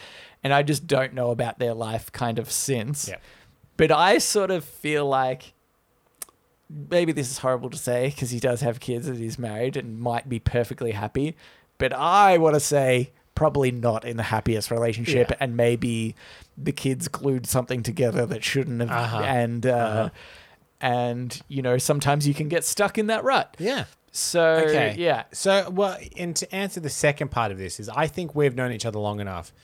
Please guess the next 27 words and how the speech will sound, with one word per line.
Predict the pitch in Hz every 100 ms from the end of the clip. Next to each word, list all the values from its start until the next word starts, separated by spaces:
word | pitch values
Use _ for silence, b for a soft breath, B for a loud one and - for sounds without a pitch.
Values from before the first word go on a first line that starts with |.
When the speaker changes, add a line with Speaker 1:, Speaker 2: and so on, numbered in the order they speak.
| b b
Speaker 2:
that | -
we've | 123 131 104
both | 123 123
had | - 120 110
girlfriends | 113 107 - 107 98
that | 98
the | 101
other | 98
one's | 98 98
like, | 98 92
"Hmm, | 82 143 156 156 147 143
well, | 165 160 147
Speaker 1:
Yeah, | 147 127 120
yeah. | 117 123
Speaker 2:
not | 160 320
quite | 135 113
right." | 110 110
And | 135 139 139
the | 143
whole, | 156 151 95
every | 170 170
time | 151 131
we're | 113 113
like, | 101 -
"She's | -
great, | - 127 92
man." | 98 92